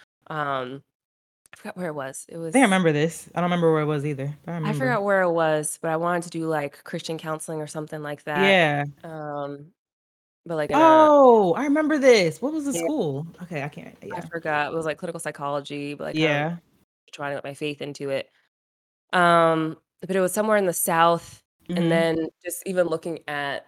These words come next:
Speaker 1: the financing of how I was gonna pay for it, did I wanna take out more loans? Um, I was like, just the kind of,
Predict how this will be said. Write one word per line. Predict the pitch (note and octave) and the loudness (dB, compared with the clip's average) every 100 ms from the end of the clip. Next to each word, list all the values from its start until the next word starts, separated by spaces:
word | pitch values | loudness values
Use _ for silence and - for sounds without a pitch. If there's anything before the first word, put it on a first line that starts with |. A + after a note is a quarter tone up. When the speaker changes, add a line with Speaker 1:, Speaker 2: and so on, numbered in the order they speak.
| - | -8
Speaker 1:
the | D3+ | -8
financing | - E3 F#3+ F#3 D#3+ - - D#3 D#3 D#3 D3+ D#3 D#3 - | -4 0 2 2 2 0 -4 0 2 2 0 -6 -12 -16
of | D#3 | -16
how | - C#3+ | -10 -8
I | |
was | C#3 | -8
gonna | - A2 | -10 -14
pay | - G#3 F#3+ | -12 -8 -8
for | F#3 F3 E3+ E3 | -4 -2 0 -2
it, | D#3+ | -4
did | |
I | C#3+ | -8
wanna | C#3+ - | -12 -12
take | C#3+ | -10
out | D3 | -10
more | C#3+ | -8
loans? | D#3+ F#3+ G3 F#3+ F#3 F3+ F3+ F3+ _ _ _ _ _ - | -2 2 4 4 4 4 0 -6 _ _ _ _ _ -6
Um, | D#3 D3 C#3+ C#3+ C#3 C#3+ - _ _ _ | -2 -2 0 -2 -4 -8 -14 _ _ _
I | E3 | -6
was | D3+ | -4
like, | D3+ | -2
just | F3 E3+ | -2 -4
the | - | -6
kind | E3 E3+ D#3+ | -6 -2 0
of, | D3+ D3 C#3+ | 2 0 -2